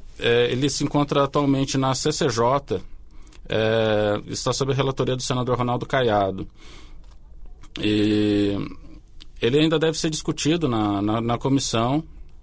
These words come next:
é, no, nos próximos dias, e depois ele vai pra Comissão de Agricultura e Reforma Agrária do Senado.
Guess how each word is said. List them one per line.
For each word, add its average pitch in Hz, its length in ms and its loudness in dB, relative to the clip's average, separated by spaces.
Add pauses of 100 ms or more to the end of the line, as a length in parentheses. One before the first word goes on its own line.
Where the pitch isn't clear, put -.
(760)
é, 98 340 -4
no, 101 180 0
nos 104 200 0
próximos 110 540 0
dias, 131 640 -2 (180)
e 123 380 -2
depois 127 400 0
ele 135 160 2
vai 123 200 2
pra 131 360 2
Comissão 127 360 0
de 127 80 0
Agricultura 120 520 -2
e - 20 -2
Reforma 123 360 -2
Agrária 104 320 -2
do - 60 -12
Senado. 90 380 -6